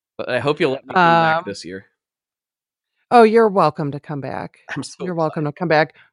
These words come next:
Speaker 2: We actually are not welcome back at that bowling alley, so I've secured a new bowling alley,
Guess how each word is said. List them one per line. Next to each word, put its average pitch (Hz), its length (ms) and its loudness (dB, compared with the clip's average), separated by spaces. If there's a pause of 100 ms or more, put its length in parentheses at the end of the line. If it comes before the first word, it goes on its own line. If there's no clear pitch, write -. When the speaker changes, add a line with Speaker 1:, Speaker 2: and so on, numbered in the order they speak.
Speaker 2:
We 240 380 4
actually 196 760 2
are 175 180 2
not 170 260 2
welcome 175 440 -2
back 156 260 -2
at 156 140 -4
that 151 180 0
bowling 170 320 2
alley, 143 400 -2
so 156 240 0
I've 143 240 2
secured 160 560 -2
a 147 60 2
new 156 160 0
bowling 135 340 0
alley, 135 460 -4